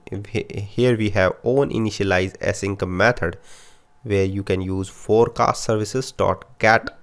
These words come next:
forecast asynchronously date time dot now with the current date time. Okay, uh, so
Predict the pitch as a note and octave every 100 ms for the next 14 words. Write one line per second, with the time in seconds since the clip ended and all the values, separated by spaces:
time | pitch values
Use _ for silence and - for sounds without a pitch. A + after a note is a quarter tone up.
0 | - - - - - A2 G2+ - F#2 F#2+
1 | - G#2 G#2 G#2+ A#2+ A#2+ A2 - F#2+ F#2
2 | B2 G2 - F2+ F2+ F#2 - F#2 F2+ -
3 | - - - G2 G2 F#2 F2+ G#2+ G2 F#2+
4 | F#2+ F#2 F2 - E2+ - - - _ -
5 | - - - - - - A2 - - -
6 | - - - - - - _ - - F2
7 | F2+ E2 G#2+ - G2+ F#2+ -